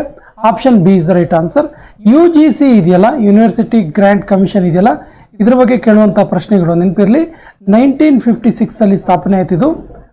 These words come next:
ಸಾವಿರದ ಒಂಬೈನೂರ ಐವತ್ತಾರರಲ್ಲಿ ಸ್ಥಾಪನೆ ಆಯ್ತು. ಇದರ ಕೇಂದ್ರ ಕಚೇರಿ ಇರುವಂಥದ್ದು ದೆಹಲಿಯಲ್ಲಿ,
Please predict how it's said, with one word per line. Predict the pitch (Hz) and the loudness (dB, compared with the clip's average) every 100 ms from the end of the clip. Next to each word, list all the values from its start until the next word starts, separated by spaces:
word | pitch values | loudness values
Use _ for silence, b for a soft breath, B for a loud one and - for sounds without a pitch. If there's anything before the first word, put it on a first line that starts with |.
| _ _ | _ _
ಸಾವಿರದ | 214 220 240 | 0 2 2
ಒಂಬೈನೂರ | 240 240 233 226 | 2 4 4 2
ಐವತ್ತಾರರಲ್ಲಿ | 180 208 214 214 196 233 233 220 | 2 2 2 0 2 2 2 0
ಸ್ಥಾಪನೆ | - 185 190 190 | 0 -2 -2 -2
ಆಯ್ತು. | 180 262 330 - - b b | -2 -2 -4 -6 -20 b b
ಇದರ | 226 226 269 277 285 349 - - _ _ _ _ _ _ _ _ 262 | -2 2 4 2 0 -4 -14 -20 _ _ _ _ _ _ _ _ -4
ಕೇಂದ್ರ | 269 330 330 | 0 2 2
ಕಚೇರಿ | 320 240 240 233 226 | 2 0 2 2 2
ಇರುವಂಥದ್ದು | 220 208 196 202 165 226 156 | 2 2 2 0 0 0 0
ದೆಹಲಿಯಲ್ಲಿ, | 165 180 180 160 165 175 - | 0 2 2 2 -2 -6 -12